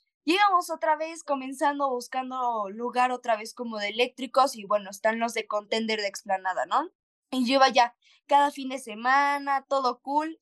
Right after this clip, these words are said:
y luego encontré a Carson. Carson es también de eléctricos. Y s-, y luego mi mamá fue a hablar,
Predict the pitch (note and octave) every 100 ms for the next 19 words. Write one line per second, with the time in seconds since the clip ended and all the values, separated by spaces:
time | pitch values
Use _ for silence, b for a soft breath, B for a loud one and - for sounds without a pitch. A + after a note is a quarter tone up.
0 | _ C4 G3+ _ B3+ D#4 D#4+ D#4+ C4+ B3+
1 | C4+ C#4 - D#4 E4 - G#3+ G3 _ _
2 | _ - C4 C4+ C#4+ C#4 C#4 C4 B3+ B3
3 | B3 B3+ C#4+ C#4+ C4 G#3 G3 G3 - b
4 | b b b - D4 C#4+ - C4+ C4+ C4
5 | C4+ B3 A#3+ A3+ A#3+ A#3+ D4 D4 D4 C#4